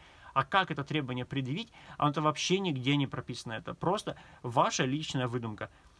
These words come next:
которая действует по стандартному принципу, в с-, что в случае судебного разбирательства вы защищаете свою позицию как можете. То есть, если магазин скажет: "Он мне претензию не давал", а вы скажете: "Не давал". И дальше вы как можете защищаете. На видео засняли?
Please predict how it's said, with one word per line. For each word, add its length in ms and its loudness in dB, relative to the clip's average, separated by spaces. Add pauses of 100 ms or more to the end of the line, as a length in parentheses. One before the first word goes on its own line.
(200)
которая 360 2
действует 420 -2
по 160 -4
стандартному 580 2
принципу, 480 -4
в 80 -12
с-, 220 -12
что 160 -4
в 60 -8
случае 340 -4
судебного 480 0
разбирательства 800 -2
вы 380 0
защищаете 540 0
свою 240 -2
позицию 560 -2
как 240 2
можете. 420 2
То 100 -4
есть, 120 -2
если 120 -4
магазин 320 2
скажет: 320 0
"Он 160 0
мне 140 0
претензию 440 0
не 120 0
давал", 420 4 (720)
а 100 2
вы 60 0
скажете: 360 -2
"Не 120 -2
давал". 380 2 (380)
И 140 -4
дальше 300 2
вы 80 2
как 140 2
можете 300 4
защищаете. 560 -4
На 160 6
видео 260 2
засняли? 480 -2